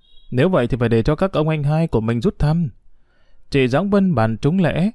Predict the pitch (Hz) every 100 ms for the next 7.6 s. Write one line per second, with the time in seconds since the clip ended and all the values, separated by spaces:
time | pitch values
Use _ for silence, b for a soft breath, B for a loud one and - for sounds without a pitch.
0 | - 120 107 113 113 - 175 131 110 104
1 | - 147 151 120 117 113 131 147 123 117
2 | 120 165 156 123 - 123 139 160 160 165
3 | 165 170 - - - - - - 120 117
4 | 185 139 107 123 143 113 107 135 131 127
5 | 117 110 107 131 139 120 135 214 - -
6 | - - - 110 104 107 104 120 180 196
7 | 110 120 117 120 143